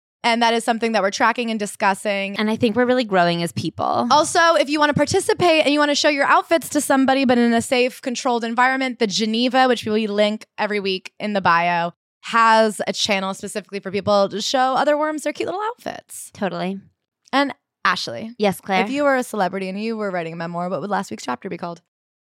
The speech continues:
Speaker 2: It would be called, wow, years are long.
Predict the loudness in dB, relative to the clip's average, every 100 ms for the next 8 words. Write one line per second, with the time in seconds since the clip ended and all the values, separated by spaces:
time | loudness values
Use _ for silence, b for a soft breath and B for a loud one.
0 | _ 0 2 4 2 4 4 6 4 0
1 | -8 0 4 4 6 4 2 -4 -10 -20
2 | _ _ -2 0 4 4 4 4 4 2
3 | -2 -10